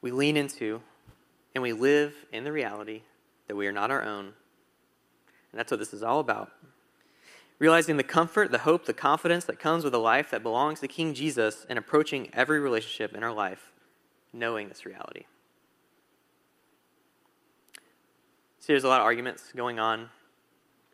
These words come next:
in our world, in our churches. Some of them are fair and good to have because someone may be arguing for something that could lead to harm or marginaliz-,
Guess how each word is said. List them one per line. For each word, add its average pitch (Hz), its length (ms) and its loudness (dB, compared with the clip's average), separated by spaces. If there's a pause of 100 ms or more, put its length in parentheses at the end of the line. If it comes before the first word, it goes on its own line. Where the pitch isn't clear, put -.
(120)
in 107 100 -12
our 98 100 -4
world, 139 360 -2 (520)
in 98 120 -6
our 98 120 -16
churches. - 680 -4 (1040)
Some 180 200 2
of 196 60 6
them 190 160 6
are 165 60 6
fair 160 240 6
and 151 100 0
good 143 180 6
to 131 60 4
have 139 520 4
because 139 220 0
someone 147 200 0
may 135 120 2
be 135 120 0
arguing 139 300 2
for 147 100 0
something 151 400 -4
that 117 140 -2
could 120 100 -8
lead 120 240 -2
to 110 160 -6
harm 139 460 0
or 110 60 -6
marginaliz-, 113 480 -2